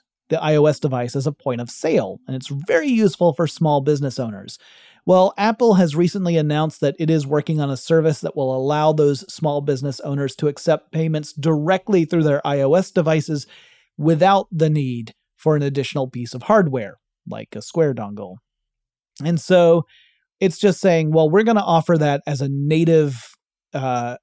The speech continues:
capability in our devices. So if you want, you can use our payment system, and you don't even have to have, like, a Square account or anything like that."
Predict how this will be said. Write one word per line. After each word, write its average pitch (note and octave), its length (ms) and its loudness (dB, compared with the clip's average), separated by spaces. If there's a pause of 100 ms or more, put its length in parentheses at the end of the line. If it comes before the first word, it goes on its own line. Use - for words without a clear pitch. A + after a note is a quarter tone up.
(120)
capability C3 720 0
in C3+ 100 -2
our C3 140 -4
devices. B2 560 -2 (320)
So D3+ 480 2
if - 160 -6
you D3 80 -2
want, F3+ 420 0 (320)
you D#3 180 -2
can D#3 140 -2
use C#3+ 300 0
our G3 180 2
payment C#3+ 340 0
system, C3+ 520 -6 (240)
and C#3+ 120 -4
you C#3+ 80 -4
don't D3 200 -2
even C3+ 160 -6
have C3 240 -4
to A#2+ 260 -4 (140)
have, A#2+ 480 -8
like, A2+ 180 -10 (240)
a B2 60 -12
Square A2+ 720 -8
account A#2+ 420 -12
or C3 140 -8
anything B2+ 260 -8
like A2+ 220 -12
that." B2+ 400 -4